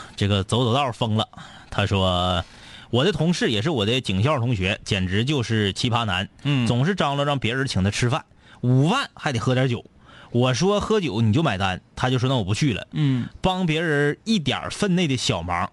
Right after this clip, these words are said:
Speaker 1: 就要人家还他人情。大老爷们儿总吃我们女生的，自己呢请大家的次数一个手都数得过来，还总挑三挑四的。有，有那个有编的人找他，他就低眉顺眼；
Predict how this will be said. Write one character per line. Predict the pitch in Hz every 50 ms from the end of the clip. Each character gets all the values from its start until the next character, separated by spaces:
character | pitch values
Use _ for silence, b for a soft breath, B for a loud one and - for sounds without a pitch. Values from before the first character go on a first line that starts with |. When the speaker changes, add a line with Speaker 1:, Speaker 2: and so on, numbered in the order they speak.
| _ -
Speaker 1:
就 | - 151 156
要 | 135
人 | 120 104 104 113
家 | 127
还 | 120 - 110 110
他 | 117
人 | 117 104 101 113
情。 | - - 87 92 - B B B B B B B
大 | - 196
老 | 180 127
爷 | 107 101 110
们 | 147 160
儿 | 147
总 | - 117 98 92
吃 | - - - 185
我 | 185 139
们 | 110 123 160
女 | 160 135 117
生 | - - - 104 90 87
的， | 90 92 - - B B B B B B B
自 | - - 226 233
己 | 165 - - 98 95 82 82
呢 | 92 110 120 117 - - -
请 | - - - 113 98 95
大 | 101 139 139
家 | 123 120 120 117
的 | 120
次 | - - - 170 120
数 | 110 104 - -
一 | 101 113 139
个 | 160
手 | 147 - 101 78
都 | 92 117
数 | 113 - 98 90
得 | 87 101
过 | 123 110
来， | 98 85 90 - - B B B B B B B
还 | - 190 208
总 | 185 139 104
挑 | - 165 175 185
三 | 170 165 151
挑 | 147 139 139
四 | - 196 175
的。 | 104 90 - B B B B B B
有， | - 123 127 120 113 107 107 104 104 104 101 101 101 101 98 - - - - - _ - B B B B B B B B - -
有 | 135 135 123 113 107 113
那 | 135 175 208 196
个 | 170 180 170 165 160 156 151 151 147 147 131
有 | 151 139 135
编 | - - 214 233 233 220 226
的 | 240 247
人 | 160 107 98 - - - -
找 | - 117 95 82
他， | 101 - 101 92 - _ _ - -
他 | - - 117 113
就 | 110 117 113 107 104 101 98 95 - - - - - - - -
低 | - 190 190
眉 | 151 120
顺 | 120 - 165 147
眼； | 113 95